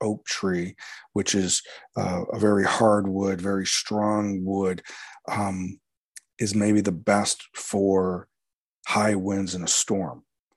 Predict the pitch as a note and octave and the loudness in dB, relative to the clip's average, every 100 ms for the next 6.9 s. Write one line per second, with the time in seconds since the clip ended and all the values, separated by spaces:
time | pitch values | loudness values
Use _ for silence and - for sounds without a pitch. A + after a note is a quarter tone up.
0 | _ _ _ _ - G#2 F#2 G#2+ B2+ C#3+ | _ _ _ _ -4 -4 -2 -2 0 0
1 | A#2+ G2 F#2 F2+ _ - _ _ _ A2+ | 0 -2 -4 -10 _ -20 _ _ _ -6
2 | G2+ F#2+ F#2 G2+ - - _ _ _ _ | -4 -4 -6 -8 -14 -18 _ _ _ _
3 | _ _ _ _ _ - A#2+ - A#2+ C3 | _ _ _ _ _ -14 -12 -2 2 4
4 | A2+ A#2 - - - A#2 G2 F#2+ G2+ G#2 | 2 -2 -6 -6 0 0 0 -2 0 2
5 | G2 G2 F#2 F#2+ F#2 E2+ G2 G#2 G#2 F2 | 2 2 0 -2 -4 -2 0 2 0 -2
6 | F2 G2+ G2+ - A#2 A2+ A2 - F2+ | 0 2 2 0 2 4 2 -2 -4